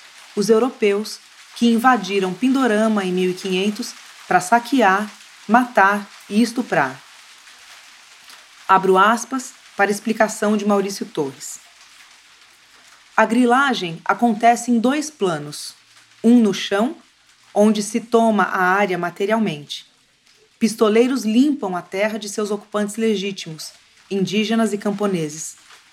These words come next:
e a floresta é derrubada para consolidar a apropriação. O outro plano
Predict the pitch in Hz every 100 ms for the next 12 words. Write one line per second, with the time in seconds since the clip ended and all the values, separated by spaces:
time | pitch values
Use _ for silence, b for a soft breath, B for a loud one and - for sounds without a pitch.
0 | - 196 190 190 180 190 233 226 175 -
1 | 185 190 170 160 175 202 202 202 180 180
2 | 208 - 202 185 185 208 208 208 214 202
3 | 208 208 - 143 143 _ _ _ - -
4 | - _ - _ - - 254 285 285 254
5 | 240 254 285 302